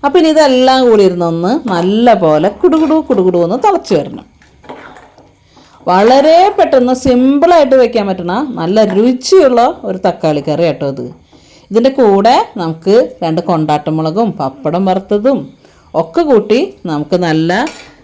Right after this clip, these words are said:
അടിപൊളിയായിട്ട് നമ്മുടെ ഗസ്റ്റിന് ചോറ് കൊടുക്കാം. അപ്പോൾ ദേ നല്ല പോലെ നമ്മൾ നാളികേരമൊക്കെ ചേർത്ത് നല്ല പോലെ തിളച്ച് വന്നിട്ടുണ്ട്. ഇനി ഇതിലേക്ക് നമുക്കൊരു നുള്ള് പഞ്ചസാര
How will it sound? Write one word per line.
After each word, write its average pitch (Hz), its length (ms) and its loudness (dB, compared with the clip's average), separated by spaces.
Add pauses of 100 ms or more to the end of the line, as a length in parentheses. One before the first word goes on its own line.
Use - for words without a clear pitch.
(140)
അടിപൊളിയായിട്ട് 185 880 0 (260)
നമ്മുടെ 160 280 -2
ഗസ്റ്റിന് 165 420 -2 (300)
ചോറ് 165 240 2
കൊടുക്കാം. - 300 -12 (2750)
അപ്പോൾ 254 200 0
ദേ 247 100 6 (300)
നല്ല 240 260 2 (180)
പോലെ 185 300 2 (380)
നമ്മൾ 175 180 -2 (280)
നാളികേരമൊക്കെ 170 680 -2
ചേർത്ത് 165 260 -4 (100)
നല്ല 180 320 0
പോലെ 160 260 -2
തിളച്ച് 339 360 -4
വന്നിട്ടുണ്ട്. 135 420 -8 (640)
ഇനി 403 160 4
ഇതിലേക്ക് 196 420 2
നമുക്കൊരു 208 380 0 (120)
നുള്ള് 262 440 2
പഞ്ചസാര 151 460 -4